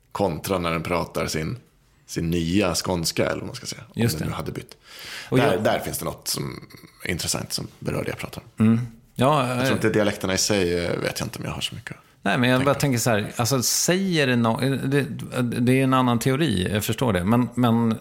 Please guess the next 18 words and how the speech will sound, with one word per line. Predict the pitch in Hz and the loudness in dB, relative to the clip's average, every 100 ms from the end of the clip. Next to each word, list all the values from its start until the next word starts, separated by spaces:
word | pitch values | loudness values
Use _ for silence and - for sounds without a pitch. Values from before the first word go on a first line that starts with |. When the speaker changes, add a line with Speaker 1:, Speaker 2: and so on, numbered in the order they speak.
| - | -4
Speaker 2:
alltså | 113 127 120 - - - | -2 2 2 0 -6 0
huruvida | 117 120 120 117 113 | 2 4 4 4 4
det | 110 | 4
säger | - - 190 156 120 | 2 0 2 2 2
någonting | 98 87 95 90 98 - - - _ _ _ _ _ _ - | 2 0 0 -2 -4 -10 -20 -20 _ _ _ _ _ _ 2
om | 110 101 | 4 4
tyskar, | 95 131 - - - 95 95 92 - - - | 2 2 2 -2 -2 -2 -2 -8 -14 -12 -6
Speaker 1:
Mm. | 95 90 - _ | -4 -6 -10 _
Speaker 2:
att | - - | -4 2
de | 104 | 4
har | 98 104 | 4 4
ett | 98 - | 2 0
ganska | 90 92 | 0 0
kantigt | - 117 107 101 - 117 - | 0 2 2 0 0 0 2
och | 95 92 95 - | 2 2 0 -6
skitt | - 120 117 - | -4 -2 -2 -4
språk | - 123 95 - 95 | -4 0 0 -2 -6
liksom. | 92 - 95 92 | -4 -2 -2 -4